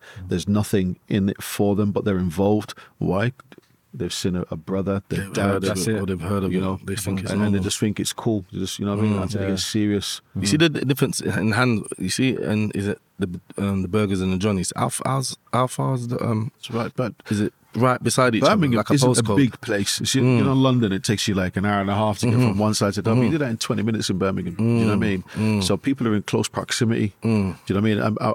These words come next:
Speaker 2: I would say, I would argue that the actual, the name, the, the, those names of those crews that you just said, they themselves may not exist as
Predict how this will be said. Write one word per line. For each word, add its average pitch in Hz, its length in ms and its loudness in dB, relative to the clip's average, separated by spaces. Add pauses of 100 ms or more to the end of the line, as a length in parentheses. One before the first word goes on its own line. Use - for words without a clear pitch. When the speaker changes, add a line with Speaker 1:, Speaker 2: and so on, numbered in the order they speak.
Speaker 2:
I - 80 2
would 120 140 2
say, 131 400 2
I 113 60 2
would 110 180 2
argue 120 460 4 (120)
that 104 180 2 (220)
the 101 100 2
actual, 98 580 2 (520)
the 95 60 -2
name, 101 340 2
the, 90 180 0
the, 98 100 -2
those 95 260 -2
names 98 220 0
of 95 60 0
those 92 160 0
crews 95 320 0
that 98 100 0
you 92 80 -2
just 90 240 -4
said, 90 220 -2 (580)
they 107 300 4
themselves 104 1080 0 (580)
may 101 360 2
not 98 260 0 (100)
exist 87 640 -2 (120)
as 98 360 -2